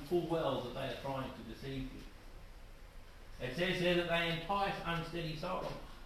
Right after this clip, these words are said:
Ephesians chapter six and verse eleven says, "Put on the whole armour of God, that you may be able to withstand against the schemes of the devil."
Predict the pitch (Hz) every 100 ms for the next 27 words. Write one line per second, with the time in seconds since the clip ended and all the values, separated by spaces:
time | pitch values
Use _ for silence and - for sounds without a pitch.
0 | - - - - - - - - - 143
1 | 185 202 190 - 202 202 - 202 202 196
2 | 180 190 190 165 160 208 202 196 180 -
3 | 214 214 - 208 208 202 196 208 185 160
4 | 190 208 - - - - - - 160 170
5 | 180 175 165 165 175 170 165 156 156 147
6 | 180 190 185 165 151 - 185 180 - -
7 | - - - - - 131 131 165 170 160
8 | 147 - - - - - 147 147 - 135
9 | 151 170 -